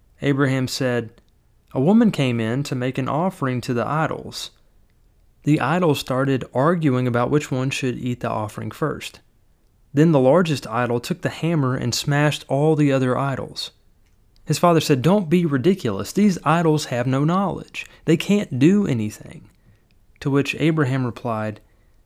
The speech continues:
"And yet you worship them." There's a part of human nature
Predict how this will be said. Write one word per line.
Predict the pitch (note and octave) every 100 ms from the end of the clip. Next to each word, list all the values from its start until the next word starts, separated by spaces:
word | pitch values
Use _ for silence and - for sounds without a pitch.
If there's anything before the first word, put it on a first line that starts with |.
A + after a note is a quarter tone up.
| _
"And | B2+ B2+
yet | D3 D#3 - _ _ - -
you | C#3+ C#3+
worship | C3+ B2+ - -
them." | - - - _ _ _ _ _ _ _ _ _ _ _ _
There's | D#3 D3
a | C#3+
part | - D3
of | C#3+
human | - D3 B2
nature | A2 A#2+ B2 B2 G#2